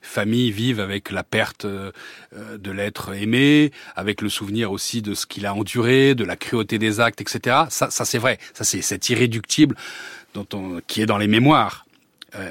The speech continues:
mais à côté de ça, on clôt un cycle, et vous avez raison de parler d'apaisement, quand effectivement le procès a permis à la fois de réunir, c'est ça la grandeur finalement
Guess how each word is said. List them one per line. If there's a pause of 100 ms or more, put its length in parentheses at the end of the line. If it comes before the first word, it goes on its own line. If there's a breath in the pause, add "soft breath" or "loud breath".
(120)
mais
à
côté
de
ça, (560)
on
clôt
un
cycle,
et
vous
avez
raison
de
parler
d'apaisement, (220 loud breath)
quand
effectivement
le
procès
a
permis (220 loud breath)
à
la
fois
de
réunir, (120 loud breath)
c'est
ça
la
grandeur
finalement